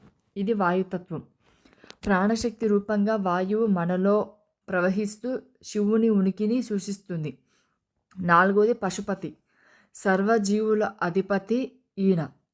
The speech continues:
జంతువులు, పశువులు, మనుషులు, ఈ భూత మాయలన్నిటికీ యజమాని శివుడే. ఐదోది ఉగ్ర. ఇది తేజస్సు తత్వం.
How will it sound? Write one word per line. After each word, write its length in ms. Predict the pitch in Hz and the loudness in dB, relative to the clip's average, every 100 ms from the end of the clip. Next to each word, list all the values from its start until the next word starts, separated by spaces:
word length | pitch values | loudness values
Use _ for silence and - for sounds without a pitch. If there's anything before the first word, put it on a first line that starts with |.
| _ _ | _ _
జంతువులు, 720 | 170 196 190 220 214 208 214 214 | -2 0 2 0 2 4 2 0
పశువులు, 480 | 180 175 202 202 214 | -6 -4 0 0 2
మనుషులు, 720 | 190 175 190 190 190 185 170 _ _ | 0 0 -2 -2 -2 -2 -4 _ _
ఈ 140 | 180 202 | -4 -2
భూత 380 | 170 190 214 220 | 0 2 2 2
మాయలన్నిటికీ 1000 | 190 170 175 196 185 180 185 196 196 170 | -2 -2 -2 -2 -2 -4 -6 -4 0 0
యజమాని 420 | 156 175 180 202 | 0 -2 0 -2
శివుడే. 460 | 202 170 170 143 _ _ _ _ _ _ - | -2 -2 -2 -4 _ _ _ _ _ _ -6
ఐదోది 440 | 180 185 190 208 208 | 0 2 2 2 0
ఉగ్ర. 520 | 165 160 170 196 - - _ _ _ _ - - - - | -4 -6 0 0 0 -8 _ _ _ _ -20 -20 -20 -4
ఇది 400 | 196 202 302 - - | -2 0 -2 -4 0
తేజస్సు 420 | 202 202 220 214 | 2 4 2 -4
తత్వం. 440 | 214 185 180 160 | -6 -6 -6 -10